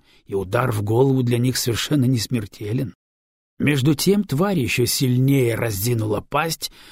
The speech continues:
потом угрожающе сглотнула и отвернулась,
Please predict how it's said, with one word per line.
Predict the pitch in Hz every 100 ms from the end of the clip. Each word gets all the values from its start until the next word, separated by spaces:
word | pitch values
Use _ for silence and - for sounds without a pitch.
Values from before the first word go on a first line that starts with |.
| - - -
потом | - 151 147 -
угрожающе | 147 131 123 135 127 113 147 131 120 - 123
сглотнула | 113 110 127 123 - - 139 147 175 214 254 254 254 - _ _ _ _
и | - 170 226 _ _ _ _ _
отвернулась, | 120 127 107 127 95 95 90 85 85 - -